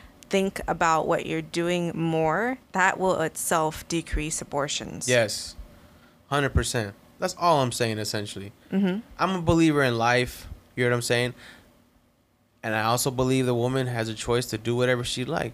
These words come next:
Speaker 2: But I just think that the woman, women having that much power need to be aware of that.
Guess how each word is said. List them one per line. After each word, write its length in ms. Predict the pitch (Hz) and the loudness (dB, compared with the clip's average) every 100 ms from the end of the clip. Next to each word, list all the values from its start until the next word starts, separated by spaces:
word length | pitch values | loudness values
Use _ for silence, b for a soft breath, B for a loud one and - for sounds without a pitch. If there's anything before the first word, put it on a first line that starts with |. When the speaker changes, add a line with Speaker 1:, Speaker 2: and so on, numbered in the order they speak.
| - | 0
Speaker 2:
But 80 | 107 | 2
I 100 | 110 | 2
just 200 | 113 113 | -2 -4
think 160 | 120 | -6
that 100 | 113 | -4
the 80 | 104 | -6
woman, 360 | 107 110 98 104 | -4 -4 -6 -2
women 460 | 117 127 117 113 - B B | 0 2 0 0 -8 B B
having 340 | - 127 135 135 | -2 2 2 2
that 160 | 123 | 2
much 260 | 120 117 - | 2 0 2
power 440 | - 107 113 120 120 | 2 4 4 2 -2
need 220 | 113 117 - | -4 -4 -2
to 120 | 107 | -4
be 220 | 113 110 | -2 -2
aware 840 | 104 101 107 113 123 120 104 101 120 | 0 -2 -2 2 4 4 2 -4 -8
of 220 | 107 101 | -8 -6
that. 240 | 107 98 | -6 -8